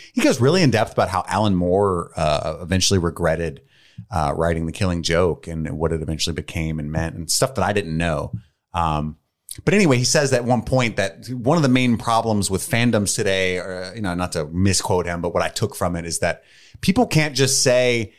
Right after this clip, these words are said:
"This didn't suck," or, "This wasn't it," or whatever. It's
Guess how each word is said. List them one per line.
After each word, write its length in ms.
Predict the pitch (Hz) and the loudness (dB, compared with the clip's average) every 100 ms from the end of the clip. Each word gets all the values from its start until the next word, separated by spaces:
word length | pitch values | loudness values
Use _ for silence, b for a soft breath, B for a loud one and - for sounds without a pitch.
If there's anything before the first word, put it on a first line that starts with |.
| b b b b - | b b b b 0
"This 160 | 131 | 2
didn't 320 | 131 135 107 | 2 2 4
suck," 480 | 92 - 104 92 95 | 2 2 2 2 2
or, 140 | 104 98 | 0 2
"This 240 | 110 - | 0 0
wasn't 320 | 104 98 92 | 0 0 0
it," 120 | 98 | 2
or 60 | 107 | 2
whatever. 480 | 104 107 110 107 107 | 2 2 2 0 0
It's 180 | 110 | -2